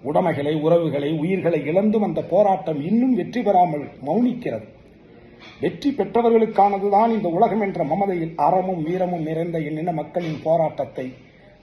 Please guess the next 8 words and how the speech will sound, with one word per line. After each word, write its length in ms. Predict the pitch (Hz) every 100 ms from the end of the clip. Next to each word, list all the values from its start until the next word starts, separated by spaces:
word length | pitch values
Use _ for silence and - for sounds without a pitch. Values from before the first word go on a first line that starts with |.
| -
பயங்கரவாதம் 720 | 165 233 233 220 214 208 196
என்றும் 300 | 190 180 185
தீவிரவாதம் 600 | 196 262 247 226 208 196
என்றும் 540 | 190 170 175 175 175 -
பலர் 300 | 180 247 196
முத்திரை 380 | 208 - 262 240
குத்த 260 | 220 -
முனைவதை 460 | 175 170 208 190